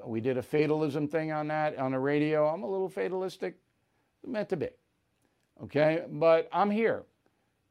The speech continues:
and I'm gonna be here to guide you through whatever happens on Tuesday. On Monday, I'll have some more predictions, um, assembling information all throughout the weekend.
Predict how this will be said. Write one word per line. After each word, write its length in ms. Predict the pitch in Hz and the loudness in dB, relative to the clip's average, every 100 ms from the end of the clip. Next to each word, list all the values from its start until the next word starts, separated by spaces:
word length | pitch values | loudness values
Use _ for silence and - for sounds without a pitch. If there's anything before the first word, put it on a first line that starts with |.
| _ | _
and 180 | 131 147 | 0 0
I'm 100 | 175 | 2
gonna 140 | 175 | 2
be 180 | 165 156 | 4 6
here 220 | 165 170 | 6 6
to 400 | 160 151 147 143 | 4 4 4 2
guide 400 | 123 147 165 165 | 6 8 8 6
you 160 | 156 156 | 2 0
through 260 | 147 170 | 0 0
whatever 300 | 160 165 170 | 4 6 6
happens 580 | 160 156 - _ _ - _ _ _ _ _ _ _ _ _ | 6 6 2 _ _ -20 _ _ _ _ _ _ _ _ _
on 160 | 117 101 | -8 -6
Tuesday. 380 | 95 110 - - _ _ _ _ _ | -4 -4 -6 -18 _ _ _ _ _
On 160 | 117 110 | -4 4
Monday, 360 | 147 180 185 | 6 10 10
I'll 180 | 180 160 | 12 10
have 220 | 151 156 | 6 4
some 120 | - | 0
more 220 | 147 151 - | 2 2 2
predictions, 800 | - 135 139 135 202 233 - - _ _ _ _ - | 0 2 2 0 -2 -2 -8 -20 _ _ _ _ -14
um, 420 | 117 110 107 104 117 | -6 -4 -2 -4 -8
assembling 460 | 107 139 135 147 | -2 2 4 2
information 500 | 143 127 139 143 139 | 0 -2 -2 -2 -2
all 180 | 135 131 | 0 0
throughout 320 | 135 147 135 | 0 0 0
the 60 | 131 | 0
weekend. 400 | 120 113 - 76 | -4 -4 -6 -12